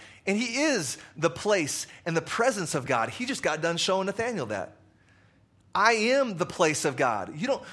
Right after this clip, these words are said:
you, you don't go to a geographic location anymore with national boundaries. You come to me.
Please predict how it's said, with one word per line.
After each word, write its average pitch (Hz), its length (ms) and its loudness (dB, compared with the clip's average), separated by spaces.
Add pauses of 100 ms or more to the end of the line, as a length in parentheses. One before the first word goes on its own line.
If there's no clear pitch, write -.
(120)
you, 208 100 -2
you 208 160 -2
don't 254 160 0
go 254 220 6
to 233 140 6
a 185 40 4
geographic 208 720 2
location 190 500 0
anymore 170 300 2
with 160 160 0
national 185 520 0
boundaries. 165 720 -2 (880)
You 170 120 -4
come 160 280 -4
to - 120 -8
me. - 440 -12